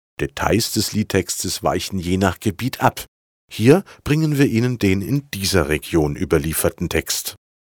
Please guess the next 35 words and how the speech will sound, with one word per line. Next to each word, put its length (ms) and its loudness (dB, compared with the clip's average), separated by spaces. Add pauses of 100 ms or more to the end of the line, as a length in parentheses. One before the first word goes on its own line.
(640)
„Glück 240 0
auf, 480 6
Glück 280 4
auf, 340 6
der 160 8
Steiger 540 4
kommt! 460 2 (540)
Und 180 4
er 140 2
hat 140 2
sein 220 4
helles 520 2
Licht 280 2
bei 140 6
der 120 8
Nacht 320 2
schon 160 4
angezündt. 840 2 (440)
Schon 220 6
angezündt, 960 2
das 320 0
gibt 340 -4
ein 180 2
Schein, 480 2 (340)
und 240 0
damit 340 -2
so 140 2
fahren 540 0
wir 120 4
bei 140 4
der 120 6
Nacht 320 0
ins 220 -2
Bergwerk 720 0
ein. 340 -2